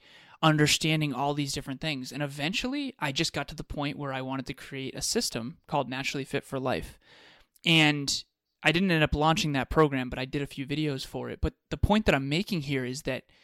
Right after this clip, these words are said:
it came down to five simple things that if you did them daily, at, uh, one of our events, it was called Top Notch Live back in January of twenty twenty. I w-, gave a fitness speech,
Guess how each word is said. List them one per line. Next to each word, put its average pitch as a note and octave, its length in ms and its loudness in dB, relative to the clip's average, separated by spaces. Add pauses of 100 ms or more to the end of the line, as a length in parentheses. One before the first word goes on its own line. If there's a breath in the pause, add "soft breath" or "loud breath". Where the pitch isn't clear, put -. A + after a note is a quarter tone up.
(160 soft breath)
it - 160 -6
came E3 280 -2
down D3+ 320 0
to D3 120 -4
five C3 680 -8 (160)
simple C3+ 480 -4
things G#3+ 540 -4 (100)
that D3 160 2
if D#3 240 -2
you E3+ 120 -2
did C#3+ 200 -4
them D#3 180 -4
daily, C#3 440 -4 (540 soft breath)
at, D3+ 180 4
uh, C#3 260 4
one D#3 160 0
of D#3+ 100 0
our D3 140 6
events, C#3 240 -2
it - 60 -10
was - 100 -4
called C#3 200 -6
Top C#3 180 0
Notch C3+ 260 -4
Live B2+ 320 -6
back C3+ 220 -8
in C3 320 -14
January C#3 380 0
of B2 80 -10
twenty B2+ 220 -2
twenty. - 340 -8 (960 loud breath)
I D3+ 140 10
w-, D#3 180 6 (100)
gave D3 180 2
a C#3+ 60 0
fitness - 320 -2
speech, - 460 -6